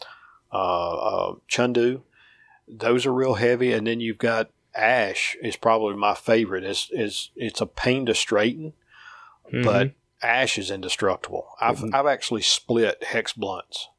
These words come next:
Speaker 1: with ash shafts before.
Speaker 2: Oh yeah, they are. They're tough. I mean, yeah, li-, like you said though, you gotta, that's another, for you newbies out there, that's another level of complication. You might need a little bit of heat. You're gonna need a little heat to straighten that up, or it ain't gonna stay.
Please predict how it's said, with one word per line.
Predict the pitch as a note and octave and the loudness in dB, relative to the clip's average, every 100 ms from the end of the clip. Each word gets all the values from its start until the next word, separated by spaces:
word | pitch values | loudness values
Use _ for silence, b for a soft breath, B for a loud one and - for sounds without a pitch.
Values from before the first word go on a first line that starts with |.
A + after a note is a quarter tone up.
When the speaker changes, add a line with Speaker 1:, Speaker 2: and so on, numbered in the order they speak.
| _ _ _ _ - | _ _ _ _ -12
Speaker 1:
with | G2+ - | -12 0
ash | A2 G2 | 0 2
shafts | - G#2 F#2+ - | 0 0 0 -4
before. | - - G2+ - - - | -8 -6 -6 -6 -10 -2
Speaker 2:
Oh | A2+ | 0
yeah, | A2 | 2
they | G#2 G#2 | 4 4
are. | G#2 G2+ | 4 4
They're | G#2 | 2
tough. | G#2 G#2+ G2 - | 2 2 2 0
I | F2+ | -4
mean, | F#2+ G2 | -4 -2
yeah, | F#2+ F#2 B2 | -2 -4 -2
li-, | A2 G#2 | 0 2
like | A2+ G#2+ | 2 2
you | A2 | 2
said | - A#2 | 2 2
though, | G2+ | 0
you | F#2+ G2 | -2 2
gotta, | G#2+ G#2 G2+ G2 | 2 4 2 0
that's | - A2 - | 0 2 2
another, | A2+ A2+ G#2+ G2 | 2 2 2 0
for | A2+ | 0
you | G#2 G#2 | 2 2
newbies | A2 B2 A2+ A2 | 2 4 4 4
out | G#2 G#2 | 2 4
there, | G#2 | 4
that's | G#2 G#2 - | 4 2 2
another | A2 A2 G#2 | 4 4 4
level | A2 G#2+ | 2 2
of | G#2 | 0
complication. | A2+ G#2+ G#2 C#3 B2+ - G2+ | 0 -2 -2 2 2 0 -2
You | G#2 | 0
might | A2 A2 | 0 0
need | G#2+ | 2
a | G#2+ | 2
little | A#2 A2+ | 4 2
bit | G#2+ | 2
of | G#2+ | 2
heat. | B2 B2+ - | 2 2 0
You're | A2+ G#2 | -4 -2
gonna | G#2+ | 0
need | A2 | 0
a | A2+ | 2
little | A2 | 0
heat | G#2+ B2 | 2 2
to | - | 4
straighten | - A#2 G2+ | 2 4 2
that | G#2 A#2 | 0 2
up, | A#2 | 0
or | G2 G2 | 2 2
it | |
ain't | G#2+ | 2
gonna | F#2+ F#2+ | 2 -2
stay. | - A2+ F#2 | 2 2 2